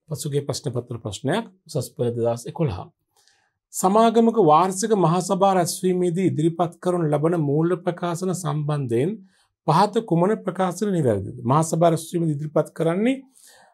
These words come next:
පොදු පරමාර්ථ මූල්‍ය ප්‍රකාශන නේද? කොටස් හිමියන් ඇතුළු පාර්ශවයන්ට,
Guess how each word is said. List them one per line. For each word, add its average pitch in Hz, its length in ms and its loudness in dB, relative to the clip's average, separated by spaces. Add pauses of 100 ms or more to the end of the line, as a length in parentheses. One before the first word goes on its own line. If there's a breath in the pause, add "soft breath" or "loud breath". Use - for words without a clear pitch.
(180)
පොදු 190 240 4
පරමාර්ථ 185 440 2
මූල්‍ය 120 240 2
ප්‍රකාශන 104 460 -6
නේද? 185 180 -2 (220)
කොටස් 123 360 -6
හිමියන් 127 280 -2 (140)
ඇතුළු 147 360 -6 (760)
පාර්ශවයන්ට, 120 680 -2